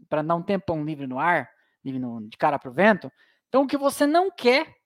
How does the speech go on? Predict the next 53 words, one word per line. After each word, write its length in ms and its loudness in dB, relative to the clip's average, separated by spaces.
é 100 -8
que 140 -6
todo 320 0
mundo 260 -2
que 100 -6
tem 140 2
um 60 4
safety 340 0
car, 420 4
"Ah, 160 6
mas 240 4
junta." 400 2
Junta! 640 0
Só 160 0
que 80 4
a 40 10
hora 100 8
que 100 2
junta, 280 2
a 20 0
galera 320 2
ganha 200 -2
pit 180 -6
stop 280 -2
de 100 -6
graça. 640 -2
E 80 -14
você 220 -6
tava, 320 -2
já 160 2
fez 360 0
seu 100 -6
pit 200 -18
stop, 280 -12
já 140 -2
pagou 400 0
por 160 -10
esse 140 -14
preço, 400 -20
né? 280 -6
Então, 180 0
eu 40 4
não, 200 2
não 180 2
acho 280 2
que 60 -12
o 40 -10
Pérez 260 2
fez 120 -4
uma 120 -4
corrida 300 -6
ruim, 320 -6
não. 280 -6